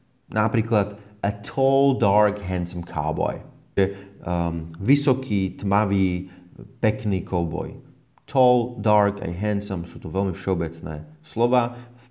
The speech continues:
porovnaní, keď som hovoril o expensive, ill-planned, wasteful project.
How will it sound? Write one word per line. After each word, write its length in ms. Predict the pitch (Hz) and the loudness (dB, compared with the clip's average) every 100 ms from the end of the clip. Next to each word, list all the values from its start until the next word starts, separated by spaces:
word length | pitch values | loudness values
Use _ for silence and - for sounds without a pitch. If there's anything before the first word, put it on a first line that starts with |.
| - | 0
porovnaní, 640 | 175 175 117 101 101 156 | 4 6 6 4 2 0
keď 240 | 147 131 | 0 0
som 80 | 113 | 0
hovoril 320 | 104 110 110 | 0 0 0
o 320 | 95 90 87 - | 0 -2 -4 -8
expensive, 960 | 92 - - 123 131 127 120 113 - - | -12 -8 -2 0 0 -2 -4 -4 -8 2
ill-planned, 800 | 139 143 143 - 123 113 113 113 - 98 | 4 6 2 0 0 2 0 -2 -8 -2
wasteful 560 | 107 101 101 - 98 | 2 2 0 -2 -2
project. 720 | - - 80 76 82 - - | -2 -2 -2 -2 -8 -12 -16